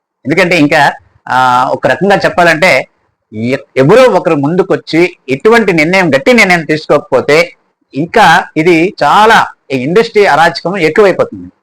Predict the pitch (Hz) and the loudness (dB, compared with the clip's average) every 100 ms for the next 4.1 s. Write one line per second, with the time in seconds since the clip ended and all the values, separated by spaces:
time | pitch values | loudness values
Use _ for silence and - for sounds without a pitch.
0 | - 139 196 185 175 156 147 151 156 139 | -12 -2 0 0 0 0 0 0 0 0
1 | 131 120 117 151 139 156 147 143 131 123 | -2 -2 0 2 2 0 -4 -6 -4 -4
2 | 107 101 - _ - - _ _ _ _ | -4 -6 -14 _ -18 -18 _ _ _ _
3 | - 156 160 151 165 156 113 117 139 131 | -2 0 2 0 0 -2 0 2 2 2
4 | - | -2